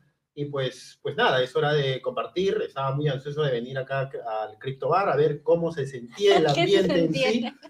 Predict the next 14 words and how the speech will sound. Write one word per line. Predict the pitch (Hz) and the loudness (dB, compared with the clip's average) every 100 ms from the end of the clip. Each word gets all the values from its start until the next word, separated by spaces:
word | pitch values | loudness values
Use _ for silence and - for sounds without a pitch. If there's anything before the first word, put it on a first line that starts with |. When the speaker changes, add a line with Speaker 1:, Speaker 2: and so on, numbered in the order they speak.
| - - | -20 -8
Speaker 1:
pero, | 170 156 160 160 | 0 4 2 2
pero | 160 139 135 - | 2 2 0 -2
hasta | 143 - 160 | -6 0 -2
este | 156 170 | 0 -2
momento | 156 151 156 | 0 0 0
creo | 147 139 | 0 0
que | |
vamos | 143 143 139 | 0 -2 -6
bien. | 131 110 | -8 -10
Y | 123 | -6
nada, | 170 202 165 151 | -2 0 2 2
Roberto, | 143 165 180 185 190 190 160 | 4 4 4 2 2 4 4
este, | 143 - 143 123 | 2 -4 -4 -2
Cryptoman, | - - - 123 170 185 | -4 -10 -4 -2 -4 -6